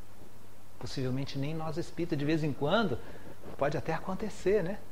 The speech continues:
Alguém pisa no nosso calo, faz lá, ou faz uma coisa que, que nos incomoda muito, que a gente ainda não conseguiu superar aquela fase, às vezes a gente solta os cachorros. Talvez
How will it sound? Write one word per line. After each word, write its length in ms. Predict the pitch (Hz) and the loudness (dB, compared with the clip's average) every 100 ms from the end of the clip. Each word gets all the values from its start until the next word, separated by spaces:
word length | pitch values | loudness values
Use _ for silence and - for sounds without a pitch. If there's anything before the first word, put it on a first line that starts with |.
| - - - - - - | -4 -4 -4 -4 -6 -6
Alguém 240 | - 127 165 | -4 -2 -2
pisa 480 | - 185 254 247 | 4 10 12 12
no 100 | 240 | 12
nosso 320 | 220 202 196 - | 12 10 10 4
calo, 640 | - 165 175 220 220 226 - - - | 8 12 12 12 8 6 4 -2 -2
faz 340 | - 160 220 220 | 4 6 6 4
lá, 240 | 202 196 | 2 2
ou 100 | 175 | 2
faz 300 | 151 - 180 | 0 2 2
uma 180 | 190 165 | 2 0
coisa 480 | - - 196 208 196 - - - - | 0 4 6 6 0 -2 -4 -6 -4
que, 380 | - 170 151 131 - - | 0 2 2 0 -4 -4
que 80 | |
nos 160 | 165 165 | 0 2
incomoda 640 | 180 - 170 156 185 185 | 2 4 6 8 8 8
muito, 560 | 180 175 202 233 247 226 | 8 10 12 12 10 6
que 80 | 190 | 4
a 40 | |
gente 180 | 190 185 | 4 4
ainda 100 | 196 | 2
não 100 | 196 | 2
conseguiu 400 | 196 - 175 196 | 2 0 0 0
superar 380 | - 196 185 185 | 0 4 6 6
aquela 240 | 180 175 | 6 4
fase, 320 | - 180 208 | 6 4 4
às 80 | 190 | 4
vezes 180 | 170 180 | 2 2
a 40 | |
gente 100 | 208 | 0
solta 280 | - 196 202 | 2 4 4
os 60 | - | 0
cachorros. 640 | - - 285 311 339 - - - - - - - - - - - - - - - - - | -4 -2 0 0 0 -4 -6 -6 -6 -6 -6 -6 -6 -6 -6 -6 -6 -6 -6 -6 -6 -4
Talvez 540 | - 247 226 269 - | -4 0 0 0 -4